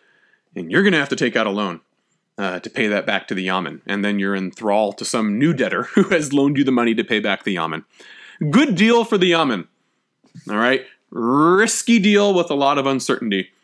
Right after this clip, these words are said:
by the runners. Okay? The magistrate condones this system because he has no other choice. He doesn't have the resources to hire, you know, on regular salaries with, you know, regulations and, uh, rights and responsibilities and all that of hundreds and thousands of employees in his yamen.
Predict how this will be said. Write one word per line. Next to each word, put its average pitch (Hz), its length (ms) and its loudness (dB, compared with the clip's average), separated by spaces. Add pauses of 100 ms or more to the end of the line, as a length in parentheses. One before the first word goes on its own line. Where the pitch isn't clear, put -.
(340)
by 101 160 0
the 101 100 -2
runners. 92 500 -6 (880)
Okay? 90 380 -6 (680)
The 143 60 -4
magistrate 202 760 0
condones 202 460 2
this 131 180 -2
system 117 460 -4 (760)
because 202 560 2
he 226 100 4
has 220 160 4
no 254 200 4
other 226 160 2
choice. - 380 0
He 220 60 0
doesn't 233 200 2
have 202 120 2
the 151 100 0
resources 170 640 0
to 143 140 -4
hire, 139 500 0
you 135 80 -2
know, 123 200 0
on 113 180 0
regular 139 340 0
salaries 135 680 0
with, 110 180 -4
you 110 160 -10
know, 110 220 -2
regulations 139 880 0
and, 101 220 -2 (420)
uh, 107 320 0
rights 143 320 0
and 127 80 2
responsibilities 131 800 0
and 117 80 0
all 110 180 0
that 107 300 -2
of 110 220 -2
hundreds 139 480 -2
and 107 180 -4
thousands 123 460 0
of 113 80 -4
employees 107 560 -2
in 95 80 -2
his 92 160 -4
yamen. 98 380 -2